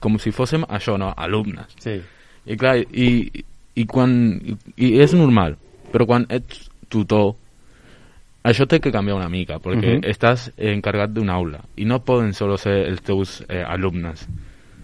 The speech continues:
Speaker 1: També pots, poden ser els teus amics de treball, saps?
Speaker 2: Sí.
Speaker 1: Perquè no, jo, eh, jo vinc a treballar, l'Albert ve a treballar, i treballem tots junts. I, a més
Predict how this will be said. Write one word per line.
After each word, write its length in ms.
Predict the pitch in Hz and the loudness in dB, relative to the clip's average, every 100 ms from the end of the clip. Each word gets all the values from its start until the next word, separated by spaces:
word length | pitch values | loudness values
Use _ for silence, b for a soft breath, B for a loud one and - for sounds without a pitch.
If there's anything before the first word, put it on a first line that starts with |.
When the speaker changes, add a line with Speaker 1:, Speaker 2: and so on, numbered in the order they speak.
| B | B
Speaker 1:
També 220 | - 104 120 | -4 0 0
pots, 320 | 135 131 - - | 0 -2 -6 -10
poden 260 | - 104 101 | -4 -2 -2
ser 180 | 107 98 - | -2 -4 -4
els 360 | - 95 - - | -8 -10 -12 -12
teus 360 | - 107 110 - - | -4 -2 -2 -6 -14
amics 480 | - 101 123 113 - - | -6 0 0 -2 -12 -20
de 120 | - 92 | -10 -6
treball, 480 | 95 98 110 107 104 | -2 2 2 0 -2
saps? 220 | 113 104 | -2 -2
Speaker 2:
Sí. 120 | 131 - B B B - | -4 -10 B B B -4
Speaker 1:
Perquè 420 | 104 95 95 90 - - - | -4 -2 -2 -4 -8 -20 -16
no, 180 | - 107 101 | -4 -4 -2
jo, 220 | 104 117 - | 0 0 2
eh, 320 | 113 101 101 | 0 0 -2
jo 120 | 104 | -2
vinc 160 | 107 107 | -2 -2
a 60 | |
treballar, 500 | 101 107 110 123 120 | -4 -2 0 2 0
l'Albert 300 | 104 95 101 | -2 -2 -2
ve 100 | 98 | 0
a 60 | 98 | -2
treballar, 540 | - 104 101 113 113 113 - b b b _ | -2 -2 2 2 0 -4 -14 b b b _
i 160 | 104 104 | -2 -2
treballem 400 | 101 101 104 110 | 0 0 0 -2
tots 260 | 110 113 - - | -2 -6 -8 -10
junts. 340 | 98 95 85 - _ | -8 -6 -10 -16 _
I, 320 | 101 98 101 | -6 -4 -2
a 80 | 98 | -2
més 320 | 98 107 123 | -2 -2 -2